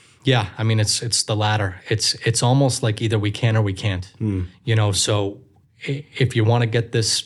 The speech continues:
Speaker 1: this project completed, these are the boxes that we need to check to see this through to completion. These are the hoops that we're gonna have to jump through in order to get,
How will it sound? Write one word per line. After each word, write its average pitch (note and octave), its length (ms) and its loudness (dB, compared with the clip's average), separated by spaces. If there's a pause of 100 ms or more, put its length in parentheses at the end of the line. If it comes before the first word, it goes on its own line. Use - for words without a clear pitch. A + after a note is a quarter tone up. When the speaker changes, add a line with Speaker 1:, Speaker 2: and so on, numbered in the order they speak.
Speaker 1:
this G#2+ 260 0
project A2 640 -2
completed, A2+ 720 0
these D3+ 260 0
are A#2+ 40 0
the G#2+ 100 0
boxes G#2 720 -2
that A2 160 -4
we A2+ 100 -2
need G#2 220 2
to G#2+ 60 -8
check G#2+ 400 -2
to A2+ 100 -6
see G#2+ 220 0
this G2+ 180 0
through G#2+ 220 -2
to G2 80 -2
completion. F#2+ 560 -2
These G#2+ 180 0
are G#2+ 60 0
the F#2+ 100 0
hoops G#2+ 360 0
that A2 120 -4
we're A2 80 0
gonna G#2 160 0
have G2+ 220 0
to G#2 80 -6
jump G#2 260 0
through G2 280 -4
in G2+ 60 -2
order G#2 300 0
to G2 300 -2
get, G#2 260 0